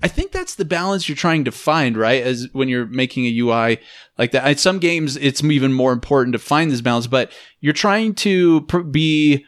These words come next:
c-, convey enough information that you're telling the,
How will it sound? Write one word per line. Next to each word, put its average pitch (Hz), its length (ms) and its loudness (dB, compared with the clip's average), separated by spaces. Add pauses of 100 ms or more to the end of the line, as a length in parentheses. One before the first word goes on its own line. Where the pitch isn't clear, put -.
(680)
c-, 190 220 -2
convey 180 400 2
enough 175 420 2
information 143 760 2
that 131 140 2
you're 131 140 2
telling 147 460 0
the, 127 380 2